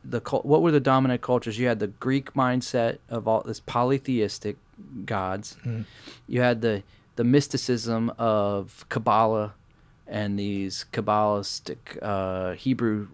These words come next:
Speaker 1: religions, and then you had Judaism, eh, and then you have Christianity emerging out of that, the fulfillment of all of that. So there's a lot of just confusion in general.
Speaker 2: Yeah.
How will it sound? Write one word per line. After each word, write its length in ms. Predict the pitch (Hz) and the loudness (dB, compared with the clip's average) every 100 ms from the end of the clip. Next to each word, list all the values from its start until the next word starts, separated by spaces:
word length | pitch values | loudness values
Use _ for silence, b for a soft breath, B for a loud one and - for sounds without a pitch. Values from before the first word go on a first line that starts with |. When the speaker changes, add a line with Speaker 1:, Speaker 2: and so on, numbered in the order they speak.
| 107 | -6
Speaker 1:
religions, 480 | 120 110 110 107 - | -2 -2 -2 -4 -4
and 180 | 117 | -2
then 160 | 113 113 | 0 2
you 120 | 117 | 2
had 320 | 117 113 104 - - | 0 -2 -4 -12 -6
Judaism, 720 | 110 151 143 107 101 104 107 - | 2 2 4 0 0 -4 -4 -8
eh, 160 | - - - - - | -14 -16 -16 -12 -4
and 120 | 113 | -2
then 120 | 113 | 0
you 80 | 117 | -2
have 120 | 107 | -2
Christianity 420 | - 135 143 131 | -4 -2 0 0
emerging 520 | 120 113 123 117 117 - | 0 0 -2 -2 -4 -2
out 300 | 110 123 123 | 2 2 2
of 140 | 107 | 0
that, 260 | 110 107 - | 0 -2 -4
the 80 | |
fulfillment 640 | 110 101 - 143 139 135 110 | -8 -12 -2 2 4 4 0
of 100 | 101 | 0
all 180 | 101 98 | 0 -2
of 60 | 101 | -2
that. 240 | 98 101 B B B B _ | -6 -6 B B B B _
So 280 | - 139 120 B B | 0 2 2 B B
there's 180 | 151 156 | 2 4
a 60 | |
lot 260 | 123 127 151 | 6 6 6
of 100 | 127 | 4
just 240 | 123 - - - | 0 -4 -12 -8
confusion 500 | 117 104 131 139 120 | -6 -4 -2 0 0
in 120 | 107 | 0
general. 400 | 110 131 101 - _ - | 0 0 -2 -8 _ -2
Speaker 2:
Yeah. 180 | 120 | 0